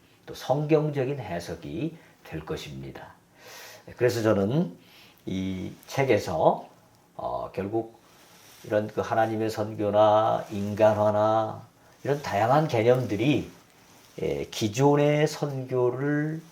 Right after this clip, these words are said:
그 문제점들을 좀 개선하는 데 분명히 기여한 점은 있지만,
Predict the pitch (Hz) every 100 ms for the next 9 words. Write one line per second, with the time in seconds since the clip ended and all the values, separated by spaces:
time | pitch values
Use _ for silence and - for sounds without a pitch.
0 | _ _ - _ _ _ _ _ _ -
1 | 98 87 113 120 143 143 151 135 131 131
2 | 147 143 139 - 92 113 113 107 110 -
3 | 92 98 104 117 - 98 92 87 87 92
4 | 120 90 - 107 92 76 78 156 -